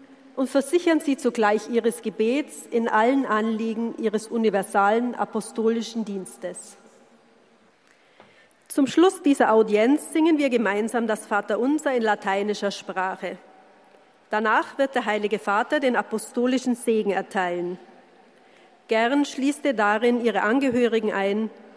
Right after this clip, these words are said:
besonders die Kinder, die älteren Menschen und die Leidenden. Er segnet auch die Rosenkränze und die übrigen Andachtsgegenstände, die Sie dafür mitgebracht haben.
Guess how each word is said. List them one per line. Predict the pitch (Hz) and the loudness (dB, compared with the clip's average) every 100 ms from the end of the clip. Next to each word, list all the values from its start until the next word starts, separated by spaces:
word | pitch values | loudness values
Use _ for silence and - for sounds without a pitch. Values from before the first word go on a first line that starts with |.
| - - - | -20 -18 -4
besonders | 240 233 240 233 233 | 0 2 2 0 -2
die | 220 | -6
Kinder, | - 254 277 277 277 277 - - - 247 | -2 2 4 4 0 -2 -8 -20 -8 -2
die | 226 | 2
älteren | 226 247 208 202 | 2 2 0 0
Menschen | 196 214 240 - 262 | 2 0 0 0 0
und | 240 | 0
die | 247 | 0
Leidenden. | 214 185 185 185 185 185 196 - - - - - - - - _ _ _ _ _ | 2 2 0 -4 -4 -6 -8 -12 -20 -20 -20 -20 -20 -20 -20 _ _ _ _ _
Er | 233 240 | 0 2
segnet | 277 302 311 233 | 2 2 4 4
auch | 214 - | 2 2
die | 220 | 0
Rosenkränze | 214 254 285 269 254 254 262 - 285 | 2 0 2 2 4 2 2 0 0
und | 254 254 | 0 2
die | |
übrigen | 262 294 240 196 - | 2 4 2 2 0
Andachtsgegenstände, | 208 214 220 - - 208 214 - 202 202 226 233 - - 208 | 0 0 -2 -6 -8 -4 -4 -2 -2 0 2 2 0 -8 -6
die | 240 | -4
Sie | 247 | 0
dafür | 240 240 247 | 0 2 2
mitgebracht | 220 - 190 175 185 - 185 | 2 0 -4 -2 -4 -4 -4
haben. | 180 185 185 | -2 -2 -8